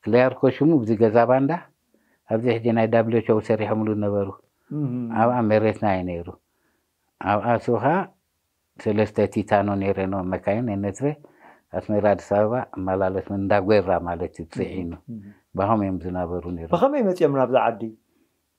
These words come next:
Speaker 1: ብንግዲ ባካ ኣጋጣሚ እዮም ተራኺቦም።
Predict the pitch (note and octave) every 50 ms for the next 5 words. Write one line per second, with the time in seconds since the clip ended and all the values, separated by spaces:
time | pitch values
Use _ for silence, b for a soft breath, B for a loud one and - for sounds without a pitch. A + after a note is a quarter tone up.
0 | _ _ _ _ _ _ _ _ _ _ _ _ _ _ _ - G#2 A#2 D#3+ F#3+
1 | G3 G3 G3+ G3 G3 F#3+ F#3+ F#3 F#3 F3+ F3+ F3 E3+ E3+ E3+ E3+ E3 E3 D#3+ D#3+
2 | D#3 D#3 D#3 E3 F#3+ F#3+ F#3 E3+ D3+ C3 A#2 G#2+ - C3 C#3+ D#3 F#3 F3+ - D#3
3 | C#3 A#2 G#2+ G2+ F#2 - G2 G2 G2 F#2 F2+ E2+ F2+ -